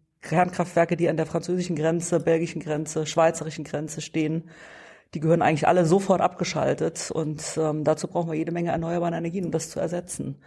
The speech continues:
Und Frankreich spürt jetzt gerade einen, ähm, eine riesige Gefahr des Blackouts, weil die mit ihren Atomkraftwerken kaum mehr nachkommen.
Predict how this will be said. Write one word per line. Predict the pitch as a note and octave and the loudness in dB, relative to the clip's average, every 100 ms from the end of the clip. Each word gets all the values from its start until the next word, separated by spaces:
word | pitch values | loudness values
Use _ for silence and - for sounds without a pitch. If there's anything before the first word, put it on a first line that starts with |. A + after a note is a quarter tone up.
| - | -10
Und | D#3 | -8
Frankreich | - F3+ G3 G3+ | 0 0 2 0
spürt | - G3+ G#3 | 2 2 2
jetzt | F#3+ - | 0 0
gerade | F3 F3+ F#3+ F#3+ | 4 4 6 4
einen, | - E3 E3 E3+ - - - - - | 4 0 -4 -6 -10 -20 -20 -20 -16
ähm, | - A#2+ C#3 C#3 D#3 E3 D#3+ - | -6 -4 -2 -4 -2 -2 -4 0
eine | F3 E3 | 2 4
riesige | G3+ G3 E3+ | 4 2 -2
Gefahr | F3 F3+ F3+ E3+ | -2 0 2 2
des | E3 | -2
Blackouts, | - F3 - E3 G#3+ - - | 0 2 4 4 2 0 -2
weil | E3+ | -2
die | E3 | -4
mit | - | -2
ihren | E3+ | -2
Atomkraftwerken | - - F#3 F3 E3+ E3+ E3+ | -2 -4 -2 -4 0 0 0
kaum | E3 F3 | -2 2
mehr | E3+ | 4
nachkommen. | E3+ F3+ - D3 D3+ F3+ F#3 | 4 2 2 2 4 0 -2